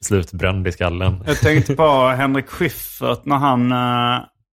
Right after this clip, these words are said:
Speaker 2: när han skulle skriva sin senaste stand-up-timme eller sin senaste stand-up-show.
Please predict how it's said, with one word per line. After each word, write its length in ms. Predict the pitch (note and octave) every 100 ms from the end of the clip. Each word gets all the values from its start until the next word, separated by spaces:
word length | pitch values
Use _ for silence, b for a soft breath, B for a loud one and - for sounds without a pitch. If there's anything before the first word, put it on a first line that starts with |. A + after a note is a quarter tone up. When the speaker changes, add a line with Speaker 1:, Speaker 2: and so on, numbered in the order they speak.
| _ -
Speaker 2:
när 80 | B2+
han 160 | B2+
skulle 220 | A#2 C3
skriva 480 | A#2 - C3+ C3 A#2
sin 220 | - B2+
senaste 640 | A2+ B2+ B2 A#2 A2 - A2+
stand-up-timme 1400 | - - C3 C3 C3 G#2 - _ - - B2 G#2+ G#2+ A2+
eller 100 | A#2
sin 220 | A2+ B2
senaste 400 | A2+ B2 A#2 A2
stand-up-show. 760 | - C3 A#2+ A2+ - A2 A2